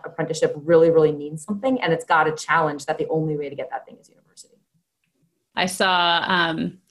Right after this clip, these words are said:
Speaker 2: Edelman say that right now in the U K, fifty percent of people go to university, and that your big, hairy, audacious goal is that you change the system so that thirty-five percent of school leavers choose an apprenticeship.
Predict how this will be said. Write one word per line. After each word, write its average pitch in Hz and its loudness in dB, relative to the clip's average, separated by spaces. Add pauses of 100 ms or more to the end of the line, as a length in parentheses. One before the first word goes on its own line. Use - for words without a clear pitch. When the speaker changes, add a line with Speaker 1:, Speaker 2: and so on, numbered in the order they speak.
(120)
Speaker 2:
Edelman 190 2
say 170 0
that 170 0
right 190 2
now 175 2
in 170 -4
the 175 0
U 180 0
K, 185 -2
fifty 214 -2
percent 190 -4
of 175 -2
people 185 -4
go 175 0
to 175 -2
university, 170 -2
and 185 -2
that 180 -4
your 190 2
big, 185 2
hairy, 175 2
audacious 180 0
goal 254 6
is 208 0
that 202 -2
you 190 -2
change 196 -2
the 185 -10
system 180 -4
so 175 -6
that 165 -6
thirty-five 220 0
percent 180 -4
of 175 -4
school 180 -4
leavers 175 -2
choose 165 -6
an 175 -4
apprenticeship. 180 -2